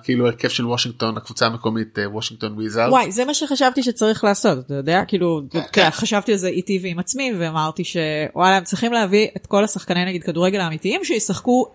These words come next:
Speaker 2: את המשחקים.
Speaker 1: זהו.
Speaker 2: שזה שלב אחד לפני
Speaker 1: אה.
Speaker 2: שיתחילו לעשות הפקות כאלה דיגיטליות, במרכאות מקוריות, כלומר, אמיתיות של טורנירים כאלה.
Speaker 1: עכשיו, <laughs> אני אגיד לך שני דברים. אז א', באמת, זה, נגיד, יש הרבה שחקני אן בי איי שהם, אה, שוב, אני, מאחר ואני רואה המון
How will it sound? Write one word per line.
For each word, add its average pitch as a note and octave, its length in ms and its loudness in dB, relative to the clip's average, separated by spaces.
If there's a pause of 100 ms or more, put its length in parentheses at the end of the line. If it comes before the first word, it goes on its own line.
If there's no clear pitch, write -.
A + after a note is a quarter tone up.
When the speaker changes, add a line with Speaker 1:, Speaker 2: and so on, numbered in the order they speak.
Speaker 2:
את G#3+ 100 0
המשחקים. F3+ 600 -4
Speaker 1:
זהו. C3 280 6
Speaker 2:
שזה G2 140 2
שלב G#3+ 360 0
אחד D#4+ 240 0
לפני A3 240 0
Speaker 1:
אה. A#3 40 0
Speaker 2:
שיתחילו G#3+ 420 0
לעשות G3 300 -2
הפקות F#3 520 -4
כאלה F3 320 2
דיגיטליות, F3 840 0
במרכאות E3+ 720 -2
מקוריות, E3+ 560 2
כלומר, C#3+ 260 -4
אמיתיות F3 460 2
של F3 100 -2
טורנירים D#3 580 -4
כאלה. C3+ 340 -4 (880)
Speaker 1:
עכשיו, - 360 -2 (140)
<laughs> - 200 -8
אני A#2 100 2
אגיד B2 120 4
לך A#2+ 100 2
שני B2 140 -2
דברים. A2 180 -2
אז G#2 100 -2
א', B2 180 4 (360)
באמת, A#2+ 380 0
זה, B2 120 0
נגיד, A#2+ 240 -2
יש A#2+ 120 2
הרבה A#2 120 2
שחקני A#2 400 0
אן A#2+ 100 -2
בי A2 100 4
איי A2+ 100 4
שהם, G#2 320 -4 (200)
אה, G#2 320 -4
שוב, G#2 180 -4
אני, F#2+ 80 -4
מאחר G#2+ 300 -4
ואני G#2+ 180 0
רואה A2 160 4
המון A2 320 0